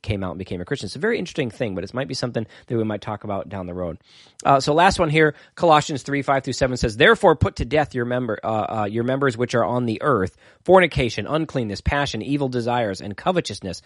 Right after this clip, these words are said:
which is idolatry. Because of these things, the wrath of God, because of these things, the wrath of God is coming upon the sons of disobedience, in which you yourselves once wa-,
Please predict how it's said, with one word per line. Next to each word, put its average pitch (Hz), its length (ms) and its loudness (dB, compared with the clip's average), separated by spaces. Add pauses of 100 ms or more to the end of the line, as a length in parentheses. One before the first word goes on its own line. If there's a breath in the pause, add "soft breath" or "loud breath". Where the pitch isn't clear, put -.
(120)
which 131 160 -4
is 143 120 -2
idolatry. 160 680 -2 (300 soft breath)
Because 170 240 0
of 147 80 -2
these 180 240 2
things, 147 220 -2
the 143 100 4
wrath 220 400 2
of 180 160 -6
God, 185 500 4
because 311 500 4
of 285 200 2
these 262 260 -4
things, 226 500 2 (260 loud breath)
the 180 120 8
wrath 220 380 6
of 220 120 -4
God 220 280 6
is 156 160 -2
coming 208 280 2
upon 190 380 2
the 151 80 2
sons 185 340 0
of 165 120 -4
disobedience, 185 840 0 (460 soft breath)
in 139 160 0
which 175 160 2
you 185 80 2
yourselves 165 440 2
once 131 300 -4
wa-, 127 280 0